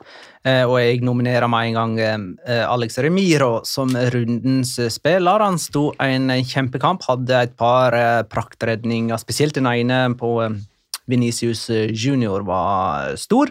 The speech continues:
Eh, så, eh, da er det unnagjort.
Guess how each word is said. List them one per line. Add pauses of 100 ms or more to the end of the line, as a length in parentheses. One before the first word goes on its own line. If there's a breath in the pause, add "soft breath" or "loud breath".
(680 loud breath)
Eh,
så,
eh,
da (100)
er
det
unnagjort.